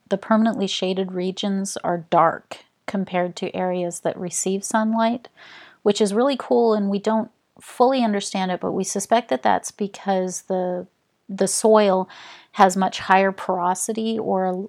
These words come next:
a lot more space between each grains in the soil. And I was looking at some of the maps that we had made of the permanently shaded regions and found this bright patch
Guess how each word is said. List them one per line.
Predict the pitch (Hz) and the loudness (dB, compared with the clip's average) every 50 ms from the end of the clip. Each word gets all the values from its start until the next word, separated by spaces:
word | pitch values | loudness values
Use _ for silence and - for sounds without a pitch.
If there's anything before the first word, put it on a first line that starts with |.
| - - - 180 | -8 0 2 2
a | |
lot | 180 185 185 190 - - | 4 4 4 2 2 0
more | 190 185 180 | -4 -6 -6
space | - - - - - 190 185 196 202 202 - - - | -8 -10 -10 -6 -6 -4 -4 -4 -4 -6 -8 -10 -10
between | _ - 202 - - 202 190 185 180 180 | _ -12 -12 -10 -8 -6 -6 -4 -6 -6
each | 180 180 180 - - | -8 -8 -10 -12 -12
grains | - 190 185 180 180 185 190 196 - | -8 -8 -6 -4 -4 -4 -4 -4 -4
in | 196 190 | -4 -6
the | 185 | -6
soil. | - - - 196 196 190 202 208 220 220 - _ - - - - - - - - - _ _ _ | -4 -2 -2 0 0 2 0 0 -2 -4 -8 _ -20 -20 -20 -20 -20 -20 -20 -20 -20 _ _ _
And | - 196 202 196 190 190 190 185 185 185 - - - - _ _ _ _ _ _ _ _ _ _ _ _ _ _ _ _ _ _ _ _ | 0 0 0 2 0 -2 -2 -4 -6 -8 -10 -14 -16 -18 _ _ _ _ _ _ _ _ _ _ _ _ _ _ _ _ _ _ _ _
I | - 196 | 6 6
was | 202 196 196 196 214 | 6 4 2 0 0
looking | 247 285 - - 277 247 233 208 | 0 0 2 0 0 0 0 0
at | - 196 196 185 - | 0 -2 -2 -2 -4
some | - - 214 | -4 -4 -2
of | 202 190 180 | -2 -2 -4
the | - | -4
maps | 190 185 185 190 196 - - - | -4 -2 -2 -2 -4 -6 -8 -8
that | - 208 - - | -6 -6 -4 -4
we | 190 185 | -4 -4
had | 185 190 185 | -4 -6 -4
made | 190 185 196 208 220 220 214 196 | -4 -2 -2 0 0 0 0 -2
of | - - 190 | -2 -4 -6
the | 180 185 180 | -6 -8 -8
permanently | - - 190 180 180 185 165 175 190 | -6 -6 -6 -6 -6 -6 -6 -6 -8
shaded | - - - 185 180 180 180 180 | -6 -4 -4 -4 -4 -4 -6 -6
regions | 180 185 180 180 175 - 190 180 180 175 | -6 -6 -6 -6 -6 -8 -8 -8 -8 -6
and | - 180 180 - | -6 -8 -6 -4
found | - 185 185 185 185 | -2 -2 -2 -2 -2
this | 180 180 - | -4 -6 -6
bright | - 208 - 190 190 180 185 202 - - | -8 -6 -4 -2 0 0 0 -2 -4 -8
patch | - - 233 226 233 - - - - - - - - | -2 0 0 2 2 -2 -4 -6 -10 -12 -12 -12 -16